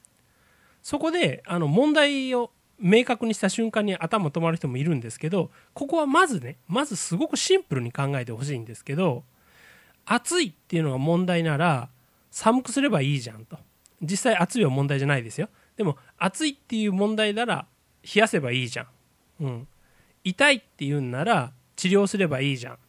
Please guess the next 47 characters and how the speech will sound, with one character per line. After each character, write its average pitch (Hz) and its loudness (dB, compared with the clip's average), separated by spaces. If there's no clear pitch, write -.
そ - -4
の 233 2
方 262 2
法 254 0
と 247 -4
し - -6
て 262 0
病 147 4
院 139 0
に 131 -4
行 - -16
く 131 -6
と 120 -10
か、 190 -6
家 147 0
で 123 -8
治 - -12
療 127 -4
す 135 -8
る 139 -8
と 123 -12
か、 175 -2
冷 139 -8
や 147 0
す - -8
と 120 -12
か、 196 -8
温 143 -6
め 143 0
る 127 -6
と - -18
か、 135 -6
い 151 0
ろ 180 2
い - 2
ろ 202 2
あ 226 0
る 226 -6
か 147 -6
も 135 -4
し 139 -6
れ 156 -2
ま 156 -4
せ 160 -8
ん 131 -6
け 156 -6
ど、 208 -2